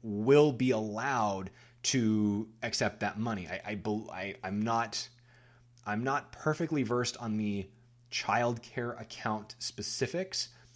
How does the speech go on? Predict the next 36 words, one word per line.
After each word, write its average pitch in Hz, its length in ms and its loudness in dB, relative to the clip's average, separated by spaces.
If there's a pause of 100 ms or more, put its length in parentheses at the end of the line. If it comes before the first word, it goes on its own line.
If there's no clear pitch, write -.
(140)
but 127 160 0
I 120 120 0
know 147 260 4
that 151 160 0
on 123 240 -2
the, 107 340 0
on 98 140 -8
the 98 100 -4
healthcare 175 680 0
side, 82 600 -4 (800)
certain 175 560 4
expenses 131 560 0
can 123 160 -4
be, 110 380 2 (280)
can 113 140 -4
be 104 160 0
done. 104 240 0
But, 92 100 -6
like, 98 220 -4 (160)
for 123 200 2
example, 110 480 0 (280)
if 120 180 -4
you 185 140 0
go 180 220 6
and 147 100 -2
just 135 180 0
get 127 140 2
a - 20 0
massage 104 880 -2
because 120 260 0
you 113 60 0
want 104 160 0
a 95 40 -2
massage, 92 680 0 (400)
you 135 160 4
can't 151 640 -2